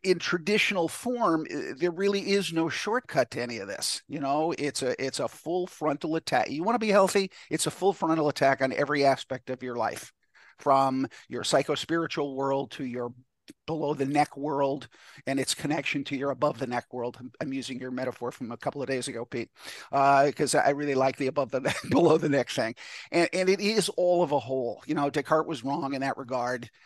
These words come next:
Yeah, you know, it is an interconnected system. And my affection for functional medicine, let's just say it in the, in the largest sense, comes from, I think, their deep core belief that there's a root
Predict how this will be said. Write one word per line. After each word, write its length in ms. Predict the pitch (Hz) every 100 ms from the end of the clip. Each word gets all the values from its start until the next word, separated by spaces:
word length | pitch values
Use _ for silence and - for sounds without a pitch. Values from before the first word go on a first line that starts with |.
| - - _ -
Yeah, 300 | 143 98 87
you 180 | 107 151
know, 160 | 160 156
it 200 | 175 -
is 240 | 202 170
an 80 | 165
interconnected 640 | 160 151 151 143 135 139 -
system. 500 | - 131 - 101 - - - - _
And 380 | 147 147 151 143 - _ _ _ _
my 420 | 170 151 196 233 - _
affection 800 | 170 147 - 208 - - 160 143
for 600 | - - 160 151 147 135 - _ _ _ _ _ _ _ -
functional 380 | 170 - 165
medicine, 600 | 147 147 135 - 123 127 - _ _ -
let's 140 | 139
just 220 | 127 127
say 160 | - 135
it 100 | 120
in 80 | 135
the, 100 | 113 -
in 120 | 127
the 80 | 127
largest 480 | 131 143 135 123
sense, 340 | - 78 95 - - - - -
comes 340 | - 208 247
from, 380 | - 196 160 156
I 140 | 135 139
think, 320 | - 170 269
their 320 | 131 151 170
deep 340 | - 139 147 -
core 320 | - 143 139
belief 480 | 120 127 143 143 -
that 280 | 127 123
there's 260 | 135 135 127
a 60 | 131
root 320 | 127 156